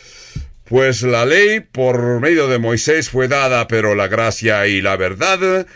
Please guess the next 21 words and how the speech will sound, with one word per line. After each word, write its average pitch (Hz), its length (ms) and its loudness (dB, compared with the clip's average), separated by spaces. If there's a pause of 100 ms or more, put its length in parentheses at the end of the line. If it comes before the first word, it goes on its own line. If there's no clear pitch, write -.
(200)
vinieron 139 680 2
por 117 200 0
medio 131 420 2
de 151 440 2 (460)
Jesucristo". 98 1800 -2 (880)
Juan 127 480 -2 (320)
uno 113 220 0
diecisiete. 92 1000 -4 (100)
El 117 340 -2
pacto 240 460 -2
antiguo 113 840 -4 (420)
trataba 147 480 0
de 131 140 0
controlar 123 1120 -2 (800)
las 110 380 -4
conductas 123 800 -2
o 107 240 -4
conducta 120 600 -4
de 104 260 0
las 90 260 -8
gentes. 175 720 -4